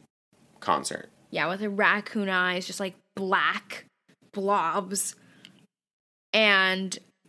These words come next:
Speaker 2: so Della's like, "No, we have to, like, make you over before you go on stage to sing."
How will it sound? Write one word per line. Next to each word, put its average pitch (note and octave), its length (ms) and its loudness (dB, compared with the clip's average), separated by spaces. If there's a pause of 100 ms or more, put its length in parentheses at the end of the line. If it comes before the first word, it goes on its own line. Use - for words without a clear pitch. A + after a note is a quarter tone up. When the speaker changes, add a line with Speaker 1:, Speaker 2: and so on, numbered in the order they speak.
(260)
Speaker 2:
so G#3+ 260 2
Della's G#3+ 360 4
like, F#3+ 300 0
"No, A3 480 4
we G#3 180 0
have G#3+ 220 0
to, G#3+ 80 -4
like, F#3+ 220 -2
make F3+ 240 -4
you F#3+ 120 -2
over E3 220 -2
before F3+ 300 -6
you E3+ 140 -2
go E3+ 160 -6
on E3 220 -4
stage E3+ 360 -6
to F#3+ 120 -4
sing." G#3+ 580 0